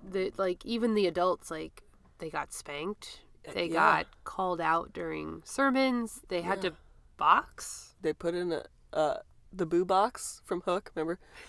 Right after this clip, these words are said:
Speaker 1: Yes.
Speaker 2: The boo box.
Speaker 1: The, no, no, but they literally had to box.
Speaker 2: Yeah.
Speaker 1: Like, they were boxing.
Speaker 2: <laughs>
Speaker 1: Like, a little old lady got punched. They were boxing.
Speaker 2: Yeah.
Speaker 1: Like, the level of control over this community is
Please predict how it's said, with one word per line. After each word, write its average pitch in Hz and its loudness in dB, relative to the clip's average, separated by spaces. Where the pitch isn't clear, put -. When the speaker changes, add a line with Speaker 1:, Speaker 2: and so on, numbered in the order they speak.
Speaker 1:
Yes. 233 12
Speaker 2:
The 254 6
boo 226 4
box. - -2
Speaker 1:
The, 233 6
no, 254 8
no, 240 12
but 240 8
they 269 10
literally 254 6
had 220 4
to 220 -2
box. - 12
Speaker 2:
Yeah. 202 10
Speaker 1:
Like, - 6
they 214 8
were 240 8
boxing. 180 6
Speaker 2:
<laughs> - -14
Speaker 1:
Like, 190 4
a 220 4
little 233 4
old 214 6
lady 202 2
got 180 4
punched. - -2
They 180 2
were 165 -2
boxing. 160 6
Speaker 2:
Yeah. 135 -6
Speaker 1:
Like, 220 6
the 220 6
level 233 6
of 208 2
control 196 0
over 165 -2
this 165 -6
community 160 -6
is 156 -6